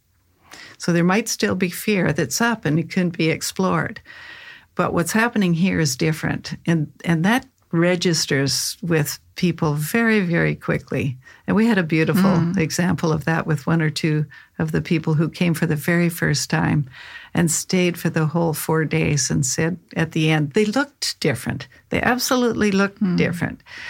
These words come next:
Speaker 1: And, and said they, they will come back because I think they've, you know, for many people, they find that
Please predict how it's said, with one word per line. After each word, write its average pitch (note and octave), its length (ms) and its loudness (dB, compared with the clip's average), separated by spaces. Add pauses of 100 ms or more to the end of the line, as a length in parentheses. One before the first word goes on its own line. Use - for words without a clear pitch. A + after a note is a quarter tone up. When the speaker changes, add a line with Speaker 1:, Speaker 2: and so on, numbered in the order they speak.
(420)
Speaker 1:
And, E3+ 580 0
and D#3+ 380 0 (500)
said - 280 -2
they, D3 220 0 (140)
they D#3+ 120 2
will D#3+ 160 0
come D#3+ 240 0
back D#3 400 0
because E3+ 300 -2
I F3+ 100 2
think G3+ 280 -2
they've, F#3+ 260 -2 (960)
you G3 180 0
know, F#3 120 2
for F#3 180 -2
many F#3+ 280 4 (300)
people, F#3 340 -2
they F3 220 0
find F#3 640 2 (540)
that E3+ 240 -2